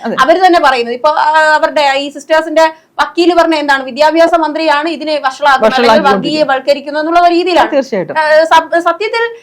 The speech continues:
Speaker 2: എന്താണ് ഇവിടെ ആരാണ് വർഗീയവൽക്കരിക്കുന്നതെന്ന് ചോദിച്ചാൽ, നമ്മൾ പലപ്പോഴും ഈ,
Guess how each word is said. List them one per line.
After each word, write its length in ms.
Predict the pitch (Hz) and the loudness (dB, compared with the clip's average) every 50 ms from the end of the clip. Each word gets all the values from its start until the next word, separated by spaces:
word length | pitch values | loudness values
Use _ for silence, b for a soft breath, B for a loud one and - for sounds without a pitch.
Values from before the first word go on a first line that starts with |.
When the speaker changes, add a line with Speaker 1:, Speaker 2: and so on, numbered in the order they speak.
| B B B B - 302 | B B B B 2 2
Speaker 2:
എന്താണ് 540 | 330 349 403 466 480 453 427 415 415 403 | 2 2 2 2 4 4 4 2 0 -4
ഇവിടെ 300 | 339 359 381 370 370 339 285 | -2 0 2 4 4 4 2
ആരാണ് 500 | 277 285 302 320 359 415 427 403 403 392 | 0 0 0 0 0 2 2 2 0 2
വർഗീയവൽക്കരിക്കുന്നതെന്ന് 1080 | 370 349 302 302 277 302 349 359 349 302 302 294 - 349 339 - 339 330 330 320 330 | 2 0 0 0 0 -2 -2 0 0 -2 -2 -2 -4 -6 -4 -2 -2 -2 -2 -2 -2
ചോദിച്ചാൽ, 420 | 320 320 302 285 294 294 285 311 311 | -2 0 0 0 0 0 0 -2 0
നമ്മൾ 260 | 302 302 320 370 415 415 - | 0 -2 -2 -2 -2 0 2
പലപ്പോഴും 540 | 285 285 320 311 - 381 381 381 381 339 | 2 2 2 -2 -2 -4 -2 0 0 0
ഈ, 260 | 330 330 330 311 302 | 2 0 0 -2 -4